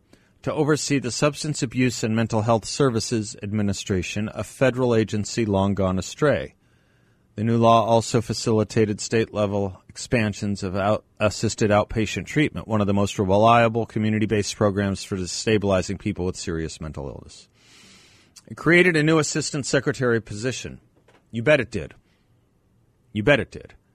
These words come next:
And that very first assistant secretary was someone named Eileen McCants Katz, who's been on this show a few times.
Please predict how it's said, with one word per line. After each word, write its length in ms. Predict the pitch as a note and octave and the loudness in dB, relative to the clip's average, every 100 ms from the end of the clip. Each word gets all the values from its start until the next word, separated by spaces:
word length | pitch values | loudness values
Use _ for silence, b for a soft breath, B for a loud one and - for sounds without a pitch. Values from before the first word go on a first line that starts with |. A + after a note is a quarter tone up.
| _ _ _ _ _ _ _ _ | _ _ _ _ _ _ _ _
And 200 | A#2 G#2 | -6 0
that 180 | A2+ G#2+ | 0 2
very 340 | A2+ C3+ B2+ | 4 4 4
first 460 | A#2+ - C#3 B2 - | 2 2 2 2 -4
assistant 500 | A2 - A#2+ - G#2+ | -4 -2 -4 -4 -6
secretary 840 | - B2+ - - A#2 G#2 G2+ G2+ - | -2 -2 -2 -2 2 2 2 -2 -6
was 200 | G#2+ G#2+ | -4 -2
someone 320 | - B2 A2+ | 0 2 2
named 240 | G#2+ G#2+ G#2 | 2 2 4
Eileen 380 | G2+ G#2 B2 A2 | 2 4 4 4
McCants 500 | A2 - A2 - - | 2 0 0 0 -8
Katz, 520 | - B2+ D#2+ - - | 0 0 0 -4 -6
who's 180 | G2+ - | -6 0
been 160 | A#2 | 0
on 200 | G#2+ G2 | 0 -2
this 260 | G2 - - | -4 -6 -10
show 480 | - - A#2 A2 G#2+ | -8 0 2 2 0
a 160 | - | -4
few 200 | - C#3+ | -4 -2
times. 600 | - E3 G#2 - - - | 2 2 2 -6 -20 -20